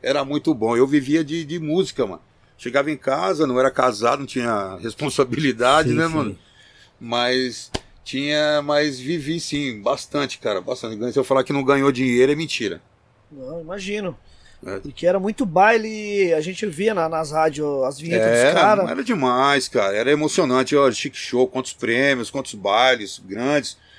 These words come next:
Speaker 1: Pois, ah, antigamente também tinha muito o samba com o rap.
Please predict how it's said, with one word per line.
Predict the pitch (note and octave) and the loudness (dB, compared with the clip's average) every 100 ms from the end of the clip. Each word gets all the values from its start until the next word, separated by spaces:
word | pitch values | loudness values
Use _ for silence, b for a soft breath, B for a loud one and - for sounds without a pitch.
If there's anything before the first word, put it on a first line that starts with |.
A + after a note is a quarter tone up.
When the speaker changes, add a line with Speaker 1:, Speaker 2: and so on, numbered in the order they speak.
| b b _ _ | b b _ _
Speaker 1:
Pois, | A2+ B2 | -4 4
ah, | D#3 D3+ C3+ B2+ | 6 6 6 4
antigamente | A#2+ C#3 C3 B2+ D3 - | 0 0 -2 0 -2 -2
também | B2+ C3 | -2 -2
tinha | C3+ C3+ A2 | -2 -2 -2
muito | A#2 D3 - | -2 -2 0
o | B2 A2+ G#2+ A#2+ | -2 -2 -4 -4
samba | - - D3 C3 | -2 2 2 2
com | - A#2 | 0 0
o | |
rap. | G2+ A#2 C#3+ C3+ - | 4 4 4 2 -8